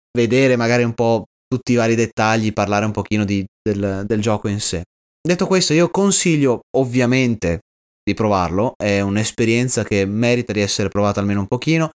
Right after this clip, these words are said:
Se trovate il primo episodio a gratis, vi prego, fatelo,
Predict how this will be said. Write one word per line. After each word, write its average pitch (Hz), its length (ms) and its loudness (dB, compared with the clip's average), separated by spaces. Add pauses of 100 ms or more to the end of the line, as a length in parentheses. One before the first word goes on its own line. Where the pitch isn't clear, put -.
(380)
Se 139 320 2
trovate 123 420 0
il 104 100 -2
primo 113 180 0
episodio 107 600 0 (140)
a 98 60 -2
gratis, 92 560 -2 (440)
vi 107 100 -2
prego, 107 380 2
fatelo, 101 720 0